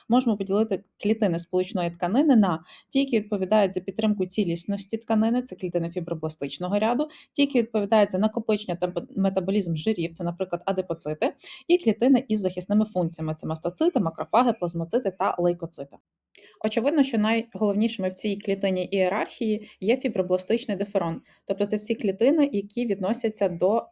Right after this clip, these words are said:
групи фібробластів. Це найчисельніші клітини, які відповідають за багато функцій, від, власне, утримання структури сполучної тканини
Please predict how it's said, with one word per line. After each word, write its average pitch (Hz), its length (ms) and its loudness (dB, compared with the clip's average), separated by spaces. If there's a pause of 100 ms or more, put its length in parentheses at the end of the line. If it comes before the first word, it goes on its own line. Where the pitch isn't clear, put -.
групи 202 520 0 (140)
фібробластів. 175 680 -2 (580)
Це 302 100 8
найчисельніші 208 720 0
клітини, 285 400 0
які 233 200 0
відповідають 214 840 0
за 190 220 -2
багато 202 400 -2
функцій, 175 520 -6
від, 220 260 -4
власне, 196 380 -4
утримання 185 520 -2
структури 180 400 -6
сполучної 175 500 -4
тканини 269 500 -2